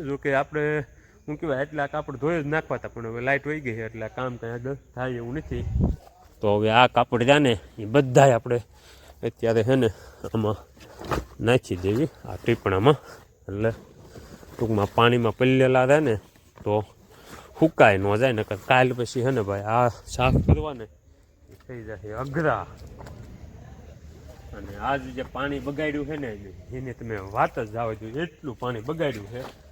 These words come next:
હાલો જો આપણે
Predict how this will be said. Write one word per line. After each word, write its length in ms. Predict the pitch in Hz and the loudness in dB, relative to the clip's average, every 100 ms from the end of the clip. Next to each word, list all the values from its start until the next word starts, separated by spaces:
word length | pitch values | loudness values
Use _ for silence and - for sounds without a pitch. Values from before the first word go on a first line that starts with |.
| - - - - 185 - - - - - - - - - - - _ - - - - - - - - - | -20 -20 -20 -20 -20 -20 -20 -20 -20 -20 -20 -20 -20 -20 -20 -20 _ -20 -20 -20 -20 -20 -20 -20 -20 -16
હાલો 300 | 131 139 113 110 | -6 -6 -6 -10
જો 60 | 107 | -12
આપણે 220 | 107 113 | -12 -12